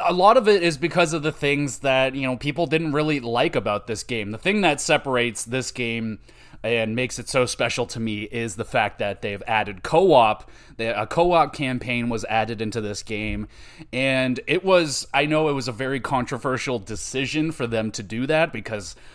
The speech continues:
the argument was that if you, you add a co-op campaign, you add in a friend, it's going to make the game a lot less scary.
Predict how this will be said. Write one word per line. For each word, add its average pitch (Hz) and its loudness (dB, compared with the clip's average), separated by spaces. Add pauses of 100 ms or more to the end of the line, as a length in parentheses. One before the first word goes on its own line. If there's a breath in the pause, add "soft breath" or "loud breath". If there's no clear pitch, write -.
the 123 -4
argument 170 4
was 147 4
that 127 2
if 123 -6
you, 110 -8 (100)
you 123 -4
add 143 4
a 135 2
co-op 139 2
campaign, 120 -4
you 107 -4
add 117 0
in 113 -4
a 104 -2
friend, 120 0 (320 loud breath)
it's 135 -2
going 202 6
to 185 2
make 165 2
the 143 -6
game 139 0
a 123 2
lot 117 2
less 117 0
scary. 147 -4